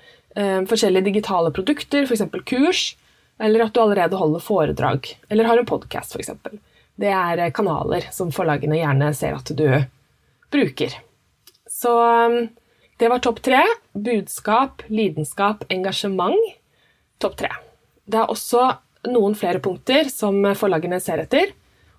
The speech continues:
og det er spesielt målgruppe. Så det må du også ha fokus på når du skriver boken din. Det er veldig nyttig å ha disse punktene her foran deg når du skriver, sånn at du kan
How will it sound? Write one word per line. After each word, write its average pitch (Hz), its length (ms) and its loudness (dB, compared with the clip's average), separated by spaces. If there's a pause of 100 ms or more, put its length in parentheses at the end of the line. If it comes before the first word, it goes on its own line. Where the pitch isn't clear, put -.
(220)
og 196 240 -2
det 196 140 0 (100)
er 175 300 0
spesielt 196 720 -4 (300)
målgruppe. 160 560 -4 (920)
Så - 120 -8
det 185 120 -2
må 208 100 0
du - 60 0
også 175 280 -4
ha 139 60 -4
fokus 147 300 -10
på 220 100 2 (300)
når 175 200 -6
du - 80 -10
skriver 160 340 -6
boken 151 280 -6
din. 320 180 0 (720)
Det - 80 -10
er 196 60 -2
veldig 190 160 2
nyttig 208 240 -4
å - 80 -8
ha 175 180 -4
disse 175 240 -8
punktene 170 400 -6
her 185 220 0
foran 156 320 -6
deg 220 240 0 (380)
når 170 160 -2
du 185 120 0
skriver, 214 560 0
sånn 185 200 -6
at - 60 -6
du 180 100 -4
kan 180 260 -2